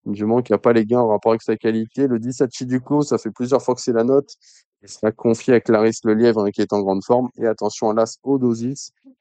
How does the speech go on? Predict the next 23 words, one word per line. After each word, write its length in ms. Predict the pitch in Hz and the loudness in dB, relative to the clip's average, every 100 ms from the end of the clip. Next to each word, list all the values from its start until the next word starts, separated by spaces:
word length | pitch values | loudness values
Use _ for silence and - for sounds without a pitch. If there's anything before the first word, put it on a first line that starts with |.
| 190 - | -16 -4
Euh, 320 | 104 104 101 | 0 2 2
c'est 160 | 104 - | 0 0
pareil, 340 | 110 113 131 | 2 4 4
euh, 240 | 110 104 107 | 4 0 -2
je 60 | 110 | -4
l'ai 60 | |
pris 140 | 107 123 | -4 -2
en 60 | |
note 160 | 123 131 | 0 -2
plusieurs 300 | - 127 113 | -2 -4 -4
fois, 200 | - 139 | 0 0
il 20 | |
n'a 100 | 113 | 2
pas 140 | 98 131 | 0 -2
un 80 | 127 | -2
bon 160 | 120 | -2
numéro, 400 | 117 110 110 131 | -2 -2 0 0
il 20 | |
va 60 | 120 | -2
falloir 260 | 113 110 - | -2 -4 -4
sortir 380 | 107 - 139 | -12 -6 -4
du 180 | 120 104 | -4 -4
un. 140 | 98 | -6